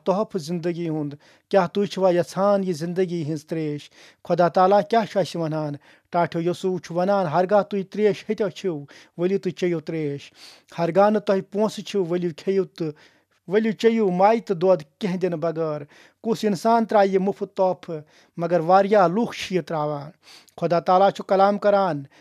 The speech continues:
مگر لُکھ چھِنہٕ یژھان بوزُن۔ کینٛژن چھُنہٕ فکرِ تران، واریاہ چھِ بیوقوٗف تہٕ بے دٮ۪ماغ۔ میانیو ٹاٹھیو، خۄدا چھُ اسہِ سادٕ پٲٹھۍ دعوت دِوان زِ ؤلِو، یہِ چھُ پوٗرٕ پٲٹھۍ مُفت۔ یہِ دعوت چھِ زیادٕ تر غریٖب لُکن ہِنٛدِ خٲطرٕ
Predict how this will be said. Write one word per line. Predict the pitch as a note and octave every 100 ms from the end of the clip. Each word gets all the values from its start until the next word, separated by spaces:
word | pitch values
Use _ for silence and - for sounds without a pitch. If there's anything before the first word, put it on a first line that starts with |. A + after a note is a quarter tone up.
| _
مگر | E3+ E3+
لُکھ | E3+ G3+ -
چھِنہٕ | - F#3+
یژھان | F3 E3 F#3 E3
بوزُن۔ | D3 D#3+ D3 D3 C#3+ - _ _
کینٛژن | F#3 F3+ - F#3+
چھُنہٕ | - A3 -
فکرِ | G3 F3+ E3
تران، | F3 E3 D#3 D3 C#3 _ _ -
واریاہ | E3+ F3+ G#3+ F3+
چھِ | -
بیوقوٗف | D#3 F3 F3 A3 D#3+
تہٕ | F3+
بے | D#3+ D#3
دٮ۪ماغ۔ | D#3+ D#3 D3 C#3+ - _ _ -
میانیو | E3+ F3 E3
ٹاٹھیو، | F#3 F3 F#3+
خۄدا | F3+ F3 F3+ G3
چھُ | F#3+
اسہِ | F#3+
سادٕ | - G3 G#3 G#3+ -
پٲٹھۍ | F#3+ E3
دعوت | C#3 D#3+ E3+
دِوان | D#3 E3 D#3+ D3 C#3 - - _ -
زِ | D3
ؤلِو، | D#3+ G3+ G#3+ C#3+ - _ _
یہِ | E3+
چھُ | - D#3+
پوٗرٕ | G#3 A3 G3
پٲٹھۍ | F#3+ E3 -
مُفت۔ | E3+ - D#3 - _ _ -
یہِ | E3
دعوت | F3 G3+ A3
چھِ | - E3
زیادٕ | D3 G3 G3 G3
تر | F3+ D3+
غریٖب | F3 G3+ G#3
لُکن | F3 D#3+ D3+
ہِنٛدِ | D3+ D3
خٲطرٕ | - D3+ C#3+